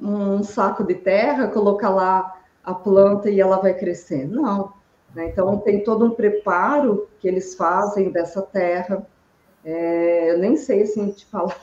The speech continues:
<laughs> né, falar tudo que é, né? Porque eu também não, não, não me aprofundei nisso. Porém, eu vejo que eles têm todo um preparo, é, pra antes do plantio,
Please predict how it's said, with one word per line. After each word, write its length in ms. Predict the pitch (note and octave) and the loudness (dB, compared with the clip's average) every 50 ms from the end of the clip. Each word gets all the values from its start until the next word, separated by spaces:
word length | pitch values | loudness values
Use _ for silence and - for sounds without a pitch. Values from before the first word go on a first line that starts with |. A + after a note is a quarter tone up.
| G3+ | -10
<laughs> 120 | G3+ - - | -10 -4 -2
né, 260 | B3+ G3+ F#3 G3+ G3+ - | -2 -2 -2 -2 -4 -2
falar 280 | G#3 G3 G3+ G3+ G3+ - | 0 0 2 2 0 -2
tudo 300 | - - G#3+ G3+ G3+ A3 | -6 -6 -4 -4 -4 -4
que 280 | A3+ - - A3+ A#3 B3+ | -6 -8 -6 -2 -2 0
é, 200 | A3+ G#3+ F#3 F3 D#3+ | 0 0 0 -2 -2
né? 100 | D#3 D#3 | -4 -8
Porque 200 | - - - E3 | -8 -10 -10 -12
eu 40 | D#3 | -10
também 220 | - F3 F3+ F#3 | -8 -6 -4 -2
não, 300 | F#3+ F#3+ F#3 F#3 F#3 - - _ _ _ _ _ | -2 -2 -2 -4 -6 -10 -16 _ _ _ _ _
não, 180 | - F3 F#3 F#3+ | -8 -6 -4 -2
não 260 | F#3+ F#3+ F#3+ F#3+ G3 | -2 -2 0 0 0
me 80 | G3 F#3+ | 0 0
aprofundei 640 | F#3+ - G3+ G3 G3 - G3 F#3+ F3 F3+ F#3+ G3 | -2 0 -2 -2 -2 0 -2 0 2 4 4 4
nisso. 560 | G3+ G3+ G3 F#3+ F#3 F#3+ - - - D#3 - _ _ _ _ _ _ _ _ _ | 4 2 2 0 0 -2 -6 -12 -14 -14 -16 _ _ _ _ _ _ _ _ _
Porém, 440 | - F#3 F#3+ F#3+ G3 G3 G3 G3+ G#3 | -2 2 4 4 6 4 4 4 2
eu 100 | G#3 G3+ | 0 0
vejo 480 | G3+ - G#3+ A3 A3 A3+ A#3+ A#3 A#3 A3+ | -2 -2 -2 -2 0 0 0 0 -2 -2
que 120 | - A3+ | 0 2
eles 240 | G3 F#3+ F#3+ G3 - | 2 2 2 -2 -4
têm 160 | A3+ G3 G3 | -4 -4 -4
todo 260 | - A#3 A3+ A3+ C4 | -2 -2 0 0 0
um 40 | C4 | 0
preparo, 840 | - A3 A3 A3 - - G3 F#3+ F#3+ G3 G3 G3+ G3+ G3+ G3+ G3+ G3 - - - _ _ _ _ _ - | 0 -2 -4 -4 -4 -4 -2 -2 0 0 0 0 -2 -2 -4 -4 -6 -10 -16 -20 _ _ _ _ _ -10
é, 200 | D#3+ E3+ F3 F3 | -6 -4 -4 -4
pra 680 | E3+ - F#3 F#3 F#3 F3+ F3+ F3+ F3+ - - - - - | -4 -4 -2 0 0 2 0 -2 -2 -6 -12 -14 -8 -2
antes 520 | G3 A3 C4+ - - - - E4+ E4+ C4+ | 2 4 4 4 2 0 0 0 -2 0
do 140 | A3 G#3 A#3 | 0 -2 -2
plantio, 840 | A3+ - G#3+ G#3 G#3 G3+ G3+ - - - G3 G3+ G#3+ A#3+ D#4 D#4 - | -2 0 0 0 0 -2 -4 -6 -6 -4 -2 -2 0 0 -2 -4 -6